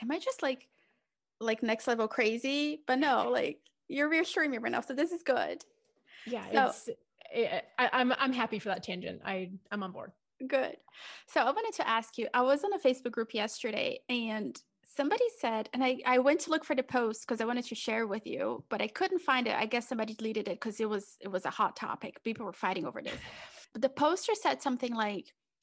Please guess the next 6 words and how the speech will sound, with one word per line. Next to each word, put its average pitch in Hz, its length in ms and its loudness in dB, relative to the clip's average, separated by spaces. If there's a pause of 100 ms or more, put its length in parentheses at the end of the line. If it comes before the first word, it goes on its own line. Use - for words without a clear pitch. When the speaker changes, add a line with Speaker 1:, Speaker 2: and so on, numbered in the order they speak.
(140)
Speaker 1:
"You're 247 220 2
not 311 280 4
stuck. 262 720 2
You 240 140 0
just 262 320 -2
need 269 400 2